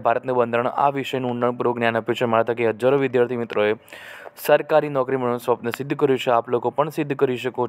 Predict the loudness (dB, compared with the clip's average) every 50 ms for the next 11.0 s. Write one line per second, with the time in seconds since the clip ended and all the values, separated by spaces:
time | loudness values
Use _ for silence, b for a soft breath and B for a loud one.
0 | -2 -2 -2 -2 -2 B B B B B B B B B 0 2 4 6 4 4
1 | 4 0 -2 -4 -4 -6 0 2 2 2 2 0 -2 -4 -4 -6 -4 0 2 2
2 | 2 2 0 -4 B B B B B B _ 2 2 2 2 0 -2 -2 -2 0
3 | 2 2 2 2 2 -2 -6 B B B B B -4 -4 0 0 2 2 2 0
4 | 2 2 0 0 0 -4 -4 -2 0 2 2 2 0 0 0 0 0 0 2 2
5 | 2 2 2 0 0 0 0 0 -2 -2 -2 -2 -2 -4 -2 -4 -4 -4 -4 -8
6 | B B B B B B B B B B B -4 -2 -2 -2 0 -2 -2 0 0
7 | 0 0 2 0 0 0 0 -2 -2 -2 -2 -2 0 -2 -2 -4 0 0 0 0
8 | 2 2 0 2 2 0 -2 -2 -2 0 -2 -2 -2 -2 -4 -4 0 0 0 2
9 | 2 4 2 2 2 2 0 0 0 0 0 -2 -2 -2 -4 -6 -6 -2 0 0
10 | 0 0 0 -2 -4 -4 -6 -8 -8 -8 -10 -10 -4 0 2 2 2 0 -2